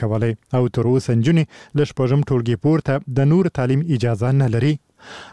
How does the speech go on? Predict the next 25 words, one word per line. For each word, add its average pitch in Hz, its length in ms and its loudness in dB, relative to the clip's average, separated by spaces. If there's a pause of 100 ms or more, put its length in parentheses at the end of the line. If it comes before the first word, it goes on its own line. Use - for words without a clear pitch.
(140)
آنلاین 175 300 2
خپرونې 160 420 2 (140)
انټرنیشنل 143 680 0
بزنس 131 440 0
ټایمز 156 260 0 (300)
دا 175 160 2
هم 139 180 2
لیکلي 117 380 0
چې 117 180 0 (380)
دا 131 160 2
ډول 120 280 0
محدودیتونه 117 680 0 (320)
یوازې 156 460 0
په 127 100 -2
ښځو 151 320 0
پورې 131 280 2
منحصر 123 520 0
نه 175 160 2
دي، 104 80 0 (280)
بلکې 123 360 0
نارینه 131 340 2
هم 170 140 4
ورڅخه 131 560 -2
اغیزمن 113 500 0
سوي. 120 240 0